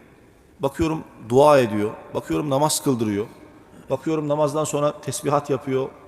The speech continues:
müezzinlik yapıyor, aşırı şerif okuyor. Ağzı da güzel. Dedim ki, "Hacı amca, siz nerede eğitim aldınız? Hangi mektepte, hangi medresede okudunuz?" Yaşı da bizden var yani, dedemiz yaşında bir adam. "Evladım," dedi, "ben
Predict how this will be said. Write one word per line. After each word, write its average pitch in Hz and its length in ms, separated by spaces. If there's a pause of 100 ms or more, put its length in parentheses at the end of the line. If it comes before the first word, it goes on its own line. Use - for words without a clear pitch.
(260)
müezzinlik 131 540
yapıyor, 131 380 (340)
aşırı - 240
şerif 135 260
okuyor. 113 340
Ağzı 120 300
da 165 60
güzel. 120 320 (1040)
Dedim 196 200
ki, 143 140
"Hacı 143 200
amca, 123 280 (540)
siz - 480 (300)
nerede 165 320
eğitim 135 320
aldınız? 101 400 (220)
Hangi 147 300
mektepte, 113 460
hangi 131 260
medresede 110 400
okudunuz?" 95 580 (100)
Yaşı 95 200
da 101 120
bizden 127 300
var 147 120
yani, 92 260
dedemiz 101 300
yaşında 98 320
bir 143 60
adam. 139 240 (1700)
"Evladım," 147 360
dedi, 120 200
"ben 139 180